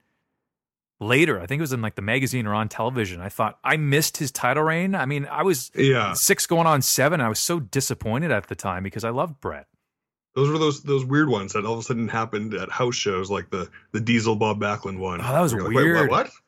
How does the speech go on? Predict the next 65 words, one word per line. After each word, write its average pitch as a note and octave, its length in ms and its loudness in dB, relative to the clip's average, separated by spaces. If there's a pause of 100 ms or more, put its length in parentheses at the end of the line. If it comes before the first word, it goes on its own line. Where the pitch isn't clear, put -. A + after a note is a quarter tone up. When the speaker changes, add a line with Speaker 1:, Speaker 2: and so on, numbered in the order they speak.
(160)
Speaker 1:
I C3+ 100 6
remember, F#3 260 6
I D3+ 60 6
remember F#3 220 6
Speaker 2:
<laughs> - 20 6
Like, C#3+ 60 6
Speaker 1:
that C3+ 140 10
Speaker 2:
what? G3 60 4
Speaker 1:
one E3 160 6
too, D#3+ 240 4
saying A#2+ 400 0
he C#3 120 2
lost E3 360 6
in A#2 120 -2
how A#2+ 160 2
many G3 200 0
seconds? A#3 640 -6 (480)
Speaker 2:
Yeah, F#2+ 240 -8
eight A#2 200 -14
seconds, C3 380 -8
I C#3 80 -6
think. D#3 220 -6
Speaker 1:
He F#3 80 0
just G#3 200 0
get, G3+ 320 0
and E3+ 120 4
it's D#3 120 0
weird F3+ 280 0
too, F3+ 100 2
'cause D#3 120 0
he C#3+ 60 -2
gets D3+ 280 2 (360)
jackknifed C3+ 600 4
and A2 80 -6
just G2+ 180 -6
dives B2 320 6
on A#2 140 2
top A2 300 0
of G2 100 -4
him, F2 180 -8
and - 20 -10
it's F#2 120 -10
like, G2 160 -8
"That's D3 160 4
it." A#3 160 2 (800)
Speaker 2:
I A#2+ 100 -6
kinda D#3+ 220 2
love A#2 200 2
it. - 140 -14 (200)
<laughs> F3+ 440 0
Speaker 1:
I D3+ 140 10
do A3+ 180 6
enjoy E3+ 300 8
it C#3+ 80 0
too, D3 180 2
because C3 240 0
if G#2+ 100 -4
you B2+ 140 0
look D3 160 2
at C3 80 2
them, A2 120 0
it's G#2 100 -2
such C#3+ 220 0
a C#3+ 60 2
mismatch. A#2 800 -4